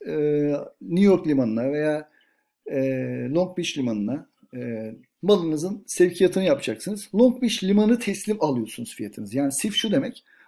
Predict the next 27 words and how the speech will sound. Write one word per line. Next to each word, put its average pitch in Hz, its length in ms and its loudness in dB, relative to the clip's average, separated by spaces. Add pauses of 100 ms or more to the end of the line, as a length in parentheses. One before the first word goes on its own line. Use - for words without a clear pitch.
(140)
Atıyorum 175 340 -2
ben 180 100 -2
Amerika'nın 175 580 -2 (460)
Kaliforniya'sında 160 840 0
Long 196 200 -2
Beach 151 180 -6
limanının 135 220 2
orada 180 200 2
yaşıyorum. 196 440 0 (240)
Long 220 280 0
Beach - 200 -2
teslim 185 340 4
istiyorum 120 340 -2
fiyatımı. 120 440 -2 (380)
Bu 311 260 -2
sif - 280 -6
oluyor. 117 260 -6 (140)
Sif - 280 -10
oluyor. 107 280 -12 (640)
fob 269 280 2
fiyat 226 260 4
da 220 60 0
şu 214 140 -2
demek. 202 380 -2 (460)
fob 226 300 6
fiyat 214 300 0
da 247 180 -6